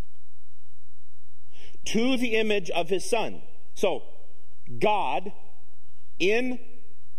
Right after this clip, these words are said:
the covenant of redemption, declared all those who are of Christ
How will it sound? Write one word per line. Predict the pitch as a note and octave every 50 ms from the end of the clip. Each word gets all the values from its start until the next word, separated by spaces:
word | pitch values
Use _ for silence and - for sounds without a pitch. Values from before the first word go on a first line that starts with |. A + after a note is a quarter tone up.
| - - - -
the | - E3+
covenant | - - - - F#3+ G3 G3+ B3 B3 B3 -
of | A#3+ A3+
redemption, | C4 B3 G#3+ G#3+ F#3 E3+ - - F3+ E3+ F#3 F#3+ - - - - - - - - - - - - - - - - - - - -
declared | C3 C3 A3 F3+ - - - G3+ A3 B3 B3 A3+ F#3+ D#3 F3+ A3 G3+ F#3 - - - - - - - - - - - - - - - - - - -
all | E3+ G3+ A3+ A#3 A#3+ B3 B3 B3+ B3
those | G3 A3 A3+ A#3 A#3 A#3+ A#3+ A#3+ - -
who | A#3 A3+ A3+
are | A3+ G3+
of | G3 G3+ G3 -
Christ | - - - A#3 B3 A#3 G3 E3+ F3 - - - - -